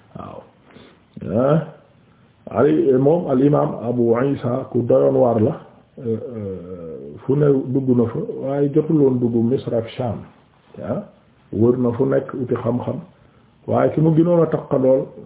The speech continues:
mooy, euh, xaafidu dunya, di boroom xam-xamu àddina, amirul mu'minin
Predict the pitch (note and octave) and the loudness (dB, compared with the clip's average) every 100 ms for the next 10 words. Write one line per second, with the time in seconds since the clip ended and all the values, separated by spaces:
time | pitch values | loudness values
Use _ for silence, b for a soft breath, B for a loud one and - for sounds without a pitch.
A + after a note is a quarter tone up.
0 | G#2 A2+ B2 A#2+ A2+ - - - G#2+ G2 | -4 0 2 2 0 -4 -16 -16 -12 -10
1 | G2 F2+ - - F#2+ - C3 C3 B2 A#2 | -12 -14 -18 -18 -14 -4 -2 0 2 2
2 | A2+ A2 B2+ C3 B2 A#2+ A#2 A#2 B2 A#2+ | 2 2 2 2 2 0 0 4 4 4
3 | - A#2+ A#2+ A2+ A2+ A#2+ A2+ A#2 A2 A#2 | 0 -2 -2 -2 0 -2 0 0 0 2
4 | B2 A#2 A2 A2+ A2 A2+ A2+ A2+ | 2 2 2 0 0 0 2 0